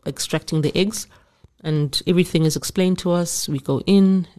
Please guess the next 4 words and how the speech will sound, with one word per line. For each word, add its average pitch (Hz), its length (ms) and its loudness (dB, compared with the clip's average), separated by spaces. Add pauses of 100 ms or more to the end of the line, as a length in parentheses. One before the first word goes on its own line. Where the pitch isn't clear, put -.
(100)
it's - 520 -6
under 156 240 2
anesthesia, 165 880 2 (640)
and 151 600 2